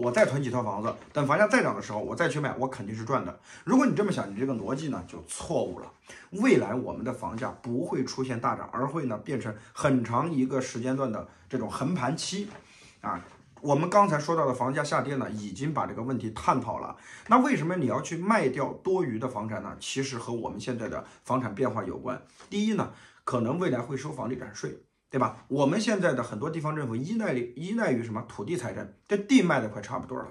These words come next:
对吧？你不，你不能总是依靠这个卖地来获取财政收入，地越卖越少。那什么税种能够持续不断的增加收入呢？就是房地产税。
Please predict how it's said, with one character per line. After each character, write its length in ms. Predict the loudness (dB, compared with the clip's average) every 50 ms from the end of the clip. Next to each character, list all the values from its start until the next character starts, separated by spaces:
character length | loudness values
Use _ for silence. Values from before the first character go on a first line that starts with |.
| -14 -20 _ _ _ _ _ _ _
对 100 | 2 4
吧？ 140 | 4 4 4 0 -8 -8
你 140 | -2 0 0 0 0 -4 -14 -16 _ -2
不， 260 | -2 -2 -2 -4 -12 _ _ _ -20 -20 -20 _ _ -2
你 120 | 0 2
不 160 | 2 4 4
能 160 | 2 2 2
总 320 | 0 0 0 0 0 0 -2
是 260 | -2 0 2 2 2
依 220 | 2 0 -2 -2
靠 340 | -2 0 0 0 0 0 -4 -10 -20 -20 _ -2
这 100 | 0 0
个 120 | 2 0
卖 280 | 2 4 6 6 6 4
地 460 | 2 2 4 4 4 4 2 -2 -4 -2
来 140 | -2 -2
获 200 | -2 0 0 0
取 120 | 0 0 -4
财 160 | -8 -10 -8
政 140 | -6 -6 -6
收 160 | -4 -4 -4
入， 100 | -6 -6
地 360 | -6 -2 0 0 0 0 -2 0
越 140 | 2 4 4
卖 160 | 4 4 4
越 160 | 4 2 2
少。 240 | 0 -2 -8 -10 -12 -16 -20 -20 -20 -12 0
那 240 | 4 6 6 6 6
什 180 | 4 0 2 2
么 120 | 4 2
税 180 | 2 2 0 0
种 160 | 0 0 0
能 180 | -2 -2 -2 0
够 300 | 0 0 -2 -2 -6 -12 -20 _ _ _ -18 -10
持 160 | -4 0 0 2
续 140 | 2 0
不 160 | -2 -2 -4 -6
断 400 | -6 -2 2 4 6 6 6 2
的 80 | 0
增 160 | -2 -2 -2
加 100 | -2 -2
收 200 | -2 -2 -2 -2
入 80 | -2 -2
呢？ 120 | -4 -4 -6 -12 -18 -12 -6
就 100 | -4 -4
是 80 | -4
房 200 | -4 -6 -8 -8
地 60 | -8 -8
产 200 | -8 -10 -12 -12
税。 240 | -10 -10 -12 -12